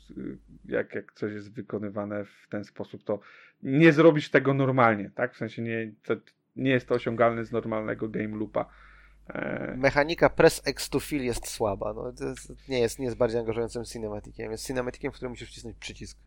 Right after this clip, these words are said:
Speaker 2: No i tak i nie, no to w tym sposobem można by s-,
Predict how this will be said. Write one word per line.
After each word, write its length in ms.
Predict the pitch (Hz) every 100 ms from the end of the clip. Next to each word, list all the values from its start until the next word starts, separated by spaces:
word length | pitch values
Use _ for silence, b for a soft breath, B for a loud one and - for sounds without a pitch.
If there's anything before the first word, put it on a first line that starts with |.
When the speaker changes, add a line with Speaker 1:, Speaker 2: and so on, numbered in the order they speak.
| - 523
Speaker 2:
No 440 | 480 453 427 403 277
i 60 |
tak 240 | - 175 160
i 60 |
nie, 240 | 156 147 131
no 100 | 127
to 240 | 131 120 -
w 120 | -
tym 160 | 139 127
sposobem 460 | - 127 135 131
można 300 | 131 127 127
by 300 | 120 123 120 117
s-, 400 | - - -